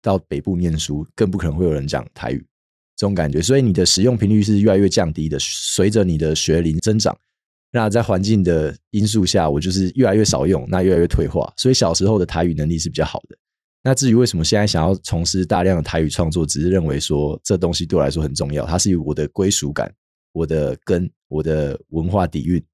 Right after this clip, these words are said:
所以必须要去好好的把握。甚至你会花很多心力去学新的台语词汇，因为当我们想要展现出更多的歌词内涵的话，我必须要用到很多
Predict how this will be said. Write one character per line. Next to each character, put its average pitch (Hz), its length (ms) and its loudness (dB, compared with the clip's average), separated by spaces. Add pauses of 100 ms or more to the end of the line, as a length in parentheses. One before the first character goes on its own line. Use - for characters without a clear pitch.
(300)
所 - 120 -2
以 85 60 2
必 87 140 -2
须 92 120 -2
要 87 120 2
去 87 120 -2
好 71 160 -4
好 76 120 -2
的 73 280 -2
把 62 200 -4
握。 78 200 0
甚 139 160 0
至 135 140 2
你 92 140 2
会 101 280 2 (760)
花 127 120 0
很 117 140 2
多 104 160 4
心 110 180 2
力 117 140 4
去 107 100 2
学 90 280 2
新 113 260 2
的 107 100 4
台 87 200 0
语 80 100 2
词 - 240 -6
汇， - 240 -2 (160)
因 127 140 0
为 139 100 4
当 123 160 0
我 107 60 0
们 87 120 0
想 82 180 0
要 95 140 2
展 85 240 0
现 104 160 2
出 92 280 2
更 92 240 2
多 82 200 2
的 73 380 0 (320)
歌 110 180 2
词 85 180 0
内 104 140 2
涵 76 180 -2
的 69 80 -6
话， 80 200 2
我 73 140 0
必 107 120 -2
须 95 120 0
要 92 80 4
用 95 140 2
到 90 140 0
很 73 140 -2
多 82 240 0